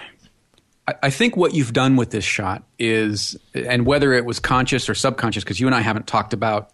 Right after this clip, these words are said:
the process behind assembling it, but y-, you've taken something that appears to be very intentional. It doesn't just look like a mismatch of, of shots that you thought were eh. It looks like it was very intentionally crafted, if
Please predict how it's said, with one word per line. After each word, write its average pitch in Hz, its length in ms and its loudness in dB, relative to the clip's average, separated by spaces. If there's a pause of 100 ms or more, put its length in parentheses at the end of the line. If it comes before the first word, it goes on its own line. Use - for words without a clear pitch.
(140)
the 127 100 -6
process 107 420 -2
behind 101 300 -4
assembling 104 480 0
it, - 180 -10
but 113 200 0 (760)
y-, 202 120 -14 (100)
you've 139 340 -2
taken 156 560 2 (400)
something 143 560 0
that 120 300 -2
appears 151 840 0
to 131 100 -2
be 120 160 2
very 120 320 4
intentional. 107 840 0 (460)
It 139 160 0
doesn't 147 320 2
just - 240 -2
look 123 180 -2
like 117 260 0 (120)
a 120 80 0
mismatch 120 840 0 (160)
of, 113 540 -2 (600)
of 123 120 0
shots 127 420 0
that 123 180 -6
you 143 80 2
thought 117 320 0
were 107 260 -2
eh. 147 220 2 (500)
It 123 140 -2
looks 160 360 0
like 135 220 2
it 135 140 0
was 123 160 -2
very 131 440 2
intentionally 120 880 2
crafted, - 580 -4
if - 60 -18